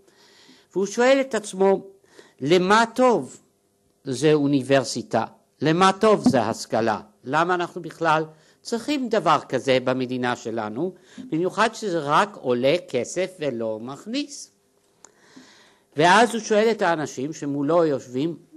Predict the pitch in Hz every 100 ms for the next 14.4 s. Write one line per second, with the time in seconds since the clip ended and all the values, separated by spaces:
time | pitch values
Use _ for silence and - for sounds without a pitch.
0 | - 156 208 262 269 247 - - 196 220
1 | 220 220 208 - 196 196 185 135 107 -
2 | 196 220 220 220 220 202 202 170 - -
3 | 214 247 233 233 233 214 _ _ _ _
4 | _ _ _ - 170 175 175 - 156 151
5 | 127 _ 180 202 202 - _ _ _ -
6 | _ - 147 156 185 185 185 151 165 196
7 | 156 - 151 160 220 214 156 - 147 147
8 | 190 175 - 143 185 226 196 220 208 202
9 | _ - _ 175 196 240 277 254 - -
10 | 226 208 165 147 151 147 147 214 220 -
11 | 147 143 240 - 160 165 147 165 175 220
12 | 185 185 202 226 262 240 226 _ _ _
13 | _ _ - 202 240 247 214 - 175 185
14 | - 202 170